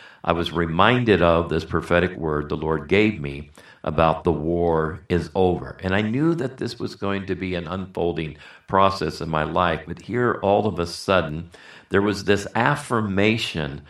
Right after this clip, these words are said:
from this word shalom that it's one of its definition, meaning,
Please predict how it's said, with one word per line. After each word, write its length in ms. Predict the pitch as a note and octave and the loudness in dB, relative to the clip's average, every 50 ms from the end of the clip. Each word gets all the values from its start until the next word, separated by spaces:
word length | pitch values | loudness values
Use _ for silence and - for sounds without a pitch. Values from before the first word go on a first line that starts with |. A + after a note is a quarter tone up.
| - - - - - _ | -20 -20 -20 -20 -20 _
from 380 | - - - G2+ G#2 A2 A2+ | -8 0 2 4 4 4 2
this 200 | A2 G2 G2 G2+ | 0 -2 -2 -2
word 320 | - E2 F2 F#2+ F2+ E2+ F2 | -2 0 2 2 2 0 -2
shalom 840 | - - - E2 E2+ E2+ E2+ E2+ F2+ F#2 F#2+ F2+ D#2+ D2+ C#2 C#2+ D2 D2 | -6 -8 -8 -6 -6 -4 0 2 4 6 6 6 4 2 0 -4 -6 -6
that 260 | D#2 D#2+ E2 D#2 - | -4 -4 -4 -4 -4
it's 240 | F2 F2 D#2+ - - | -4 -4 -4 -6 -8
one 220 | - F2 F2+ F2+ F2 | -8 -4 -4 -2 -2
of 80 | E2 | -4
its 160 | D#2+ D2+ - | -6 -8 -8
definition, 800 | - D2+ F2 E2 E2 - - E2 E2 D#2+ D#2+ - - D#2 D2 D2 | -4 -2 -2 -2 -2 -4 -8 -6 -6 -6 -6 -8 -10 -10 -10 -8
meaning, 400 | D#2+ F2+ F2+ E2+ D#2+ D#2 C#2+ C#2+ | -6 -6 -4 -4 -4 -6 -8 -10